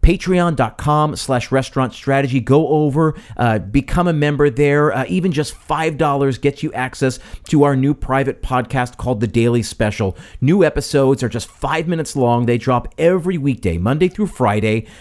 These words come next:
uh, and they all revolve around a, a certain topic. So if this show, Restaurant Strategy, is about big, high-level, kind of strategic thinking,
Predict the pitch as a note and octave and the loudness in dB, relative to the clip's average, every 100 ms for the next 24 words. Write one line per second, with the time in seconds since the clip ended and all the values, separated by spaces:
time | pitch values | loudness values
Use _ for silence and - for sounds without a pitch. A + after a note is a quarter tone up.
0 | - C3 B2 C#3+ D#3 C#3 D#3+ D#3+ D3 C3+ | -4 -2 0 0 0 0 2 4 2 2
1 | C3+ C3 A#2 B2+ B2 C3 B2+ B2+ B2 - | -2 -2 -2 -2 0 0 0 0 -4 -2
2 | D3 F2 - A2+ G#2 - - C#3+ C3 - | -4 -4 -6 -4 -4 -6 -4 -2 -2 -4
3 | - - C3+ C4+ C4 C3 G#2 C#3 - D3+ | -10 -4 0 0 2 2 2 -2 -4 -6
4 | - D3 C3 A#2+ A2+ A#2+ B2 B2+ C3 - | -4 -2 -2 0 0 0 0 0 -2 -8
5 | - - G#3 G#3 B2+ D#3 E3+ E3 D#3+ D3+ | -6 0 2 2 0 -2 0 2 2 2
6 | D#3 - C#3+ C3 D3 - - F#3 D#3+ - | -2 -2 -2 -2 -4 -2 -2 0 0 0
7 | D#3 C#3+ C#3+ C#3 C#3+ | 0 0 0 0 0